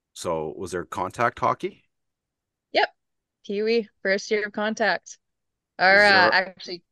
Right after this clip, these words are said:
Speaker 2: two of us girls that year, we were the first ones to ever make, uh, ba-, uh, Pee Wee double A.
Speaker 1: Do you have any
Speaker 2: At Fort
Speaker 1: memorable,
Speaker 2: Francis.
Speaker 1: do you have any memorable,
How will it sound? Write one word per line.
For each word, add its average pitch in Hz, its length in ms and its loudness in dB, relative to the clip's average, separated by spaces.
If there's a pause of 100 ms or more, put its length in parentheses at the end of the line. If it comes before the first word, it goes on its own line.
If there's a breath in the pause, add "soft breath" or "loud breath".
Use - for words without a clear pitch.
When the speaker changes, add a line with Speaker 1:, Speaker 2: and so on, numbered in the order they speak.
(160)
Speaker 2:
two 254 240 -4
of 262 80 6
us 240 160 -2
girls 220 340 2
that 185 180 2
year, 175 200 0
we 180 80 -2
were 180 100 0
the 185 100 -2
first 196 340 -4
ones 196 260 -4
to - 100 -2
ever 180 220 2
make, 165 360 -6
uh, 151 260 0 (120)
ba-, 151 280 -2
uh, 165 200 -4
Pee 190 180 -8
Wee 175 80 -6
double 156 300 -2
A. 143 240 0 (1900)
Speaker 1:
Do 104 80 -4
you 95 60 -2
have 107 200 2
any 104 120 -4
Speaker 2:
At 98 80 -8
Fort 104 100 -4
Speaker 1:
memorable, 107 360 2
Speaker 2:
Francis. - 380 -12 (260)
Speaker 1:
do 101 80 -6
you 95 100 2
have 95 120 4
any 98 100 -6
memorable, 95 520 0